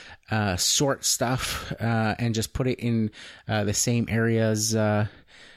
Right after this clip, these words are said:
uh, in your trailer, uh, or pile them in layers or whatever, uh, system sort of works for you. Um, now, as far as billing <clears throat> or charging goes, uh,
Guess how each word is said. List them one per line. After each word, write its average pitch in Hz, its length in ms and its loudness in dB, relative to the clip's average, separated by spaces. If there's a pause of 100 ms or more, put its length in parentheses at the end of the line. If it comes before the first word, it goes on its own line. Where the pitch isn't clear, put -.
(180)
uh, 101 240 0
in 123 220 2
your 120 140 2
trailer, 117 800 2
uh, 98 280 0 (100)
or 101 80 0
pile 113 360 2
them 113 120 4
in 104 140 2
layers 113 400 2
or 95 100 2
whatever, 107 460 2 (380)
uh, - 160 -4
system 110 480 0
sort 110 220 0
of 104 120 -2
works 98 260 0
for - 180 -2
you. 123 260 2 (1120)
Um, 123 500 2
now, 156 480 2 (100)
as 147 220 0
far 185 540 2
as 135 600 0 (100)
billing 120 800 0 (260)
<clears throat> - 260 -8
or 113 180 2
charging 123 540 2
goes, 107 320 2 (1040)
uh, 101 420 0